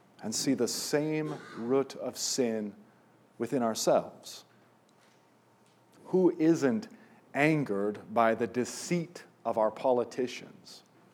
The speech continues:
by the lies in Washington, by the corruption? And even as we see this and name it for what it is and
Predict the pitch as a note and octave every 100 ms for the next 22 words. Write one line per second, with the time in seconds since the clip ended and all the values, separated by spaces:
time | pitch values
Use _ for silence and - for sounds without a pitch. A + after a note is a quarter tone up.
0 | _ - G2 A#2 A2+ A2+ A2 A#2+ B2+ B2
1 | B2 A2+ G#2 G2+ F#2+ A#2 G#2 - A2+ -
2 | - - - - - _ _ _ _ _
3 | - G#2 G#2+ A2+ - B2 A2+ C#3 C#3+ -
4 | - - - - - _ _ _ - _
5 | _ _ _ _ _ _ - - - C3+
6 | D3 F#3+ G3+ G3+ F3+ E3+ F3 E3 - D3+
7 | C3 C#3+ E3+ - - - D3+ D3 C#3 E3+
8 | F#3 F#3 F3+ F3 D3+ D#3+ E3+ A#2+ A2 D#3
9 | F3 - - B2 D3 D3